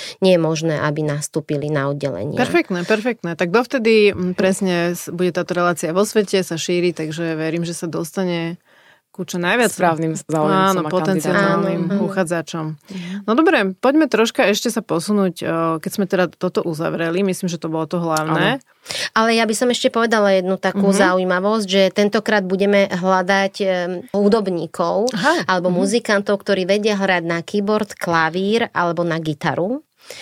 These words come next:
Speaker 1: E, pretože by sme veľmi chceli priniesť program vlastne živej hudby na oddelenie paliatívne do Národného onkologického
Speaker 2: Ok,
Speaker 1: ústavu.
Speaker 2: ok. Ale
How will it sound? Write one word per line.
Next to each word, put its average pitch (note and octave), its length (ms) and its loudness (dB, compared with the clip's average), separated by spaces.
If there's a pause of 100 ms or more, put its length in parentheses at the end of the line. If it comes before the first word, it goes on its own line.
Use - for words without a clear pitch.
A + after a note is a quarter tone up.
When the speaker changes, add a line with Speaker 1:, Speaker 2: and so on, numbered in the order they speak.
(220)
Speaker 1:
E, F3 120 0
pretože G3 380 2
by F#3+ 100 0
sme F#3+ 180 4
veľmi F#3 300 2
chceli F3+ 300 -2
priniesť F3 720 -2
program F3+ 640 2 (100)
vlastne F3 500 -2
živej F3 380 0
hudby E3 460 0 (300)
na F3 180 2
oddelenie E3 560 0
paliatívne D#3 880 -2 (160)
do E3+ 160 -2
Národného D#3 560 -2
onkologického D#3+ 640 -2
Speaker 2:
Ok, A3+ 80 2
Speaker 1:
ústavu. A3 560 2
Speaker 2:
ok. A#3+ 80 -2 (160)
Ale A3 180 4